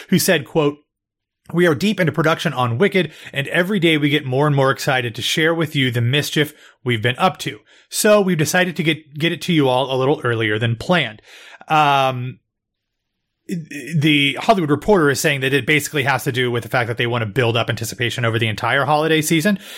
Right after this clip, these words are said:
which to me generally means it's pretty good. When you've noticed, if you look at, like, the things that were released on Christmas this past year, they were kind of things that were just throwaways, especially with, like,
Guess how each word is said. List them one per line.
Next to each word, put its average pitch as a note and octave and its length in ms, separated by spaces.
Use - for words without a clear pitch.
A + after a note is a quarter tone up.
which C3+ 400
to D#3+ 140
me D3 580
generally D#3 320
means D3 200
it's - 100
pretty C3 220
good. C#3 320
When C3+ 280
you've D3 300
noticed, E3+ 340
if C3 80
you D3 80
look D#3+ 160
at, - 20
like, D#3+ 160
the C#3+ 80
things C3+ 320
that C#3 100
were C3 120
released B2 340
on C3 320
Christmas - 400
this C3+ 160
past B2+ 360
year, C3 240
they D3+ 80
were C3 100
kind F3 220
of F#3 60
things D3 220
that D3 80
were B2 100
just A#2+ 240
throwaways, C#3 440
especially C3+ 360
with, B2+ 160
like, A#2+ 280